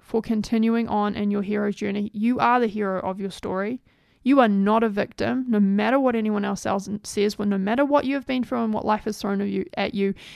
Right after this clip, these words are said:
you are the hero and you can overcome it or die trying, metaphorically. <laughs>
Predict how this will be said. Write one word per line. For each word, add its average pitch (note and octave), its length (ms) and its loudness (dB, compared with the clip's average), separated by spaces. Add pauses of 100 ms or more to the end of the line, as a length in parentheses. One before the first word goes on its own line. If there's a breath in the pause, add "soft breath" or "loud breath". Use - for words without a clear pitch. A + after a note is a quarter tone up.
(120 loud breath)
you A3+ 220 4
are C4+ 80 8
the A3 80 2
hero G#3 340 2
and F#3+ 200 -2
you G3 120 0
can A#3+ 280 -6
overcome F#3+ 680 -2 (140)
it - 300 -6
or G#3 200 4
die F3+ 300 0
trying, D#3+ 500 -8 (320 soft breath)
metaphorically. A#3 720 6
<laughs> - 60 2